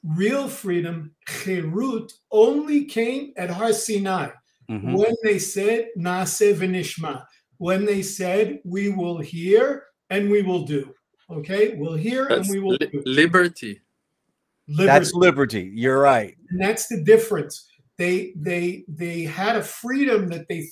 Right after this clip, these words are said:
Speaker 1: thought was freedom, and this is what a lot of people think. They think today, "Oh, if, if my side wins, you know, then I'll really have freedom." And you both touched on it. At the end of the day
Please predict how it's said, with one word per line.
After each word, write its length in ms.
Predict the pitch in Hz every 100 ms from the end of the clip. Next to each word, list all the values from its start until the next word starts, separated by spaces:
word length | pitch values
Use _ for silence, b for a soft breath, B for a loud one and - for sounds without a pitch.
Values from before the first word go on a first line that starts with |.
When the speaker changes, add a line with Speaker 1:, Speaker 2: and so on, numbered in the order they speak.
| -
Speaker 1:
thought 400 | 220 330 349 262
was 240 | 220 151
freedom, 720 | - 165 147 143 147 170 208 -
and 160 | 180
this 120 | 202 208
is 140 | 180
what 140 | 202
a 60 | 185
lot 200 | 175 175
of 80 | 170
people 280 | 208 175 180
think. 280 | - 285 - b b _ -
They 180 | 156
think 260 | 151 214 208
today, 360 | 202 202 170 -
"Oh, 420 | 190 185 165 - b b _
if, 400 | 170 170 160 - -
if 180 | 165 147
my 260 | 170 196
side 480 | 202 202 196 180 156
wins, 800 | 156 190 170 139 127 135 - - _ _ _
you 120 | 170
know, 360 | 156 151 147 156
then 160 | 160 160
I'll 160 | 165
really 260 | 160 160 147
have 140 | 156
freedom." 520 | 147 - 165 147 139 - _ _ -
And 120 | 190
you 100 | 214
both 340 | 190 220 214
touched 320 | - 247 - 208
on 140 | 156
it. 180 | 135 - -
At 160 | 170
the 160 | 160 196
end 180 | 226 226
of 140 | 185
the 80 | 185
day 400 | 170 233 202 -